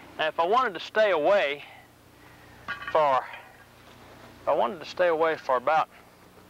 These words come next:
three hours, it's not gonna hurt this recipe. And the reason being, these coals will burn down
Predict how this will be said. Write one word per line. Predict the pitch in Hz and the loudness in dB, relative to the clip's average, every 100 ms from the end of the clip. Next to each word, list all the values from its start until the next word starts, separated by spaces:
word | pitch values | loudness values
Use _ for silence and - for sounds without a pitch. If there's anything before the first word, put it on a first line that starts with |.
| - | -4
three | 233 233 | 0 2
hours, | 139 135 156 - - _ - - - - | 2 2 -2 -6 -20 _ -20 -20 -14 -10
it's | - | -6
not | 208 226 | -2 -2
gonna | 185 151 | -2 -2
hurt | 190 - | -2 -2
this | 160 - | -8 -2
recipe. | 165 - - 113 101 - - - - - - - - | -2 -2 -10 -14 -14 -20 -20 -20 -20 -20 -20 -20 -8
And | 120 | -2
the | |
reason | 123 240 180 127 | 0 0 0 -2
being, | 143 220 160 156 - - - - - - - - - - - - - - - - - - - - | 0 0 0 -4 -12 -12 -12 -14 -18 -16 -18 -20 -20 -16 -16 -14 -18 -18 -18 -16 -14 -12 -6 0
these | 95 - | 0 2
coals | 214 185 | 2 2
will | 131 | 0
burn | 120 156 175 | 0 0 0
down | 143 131 131 | 0 0 -2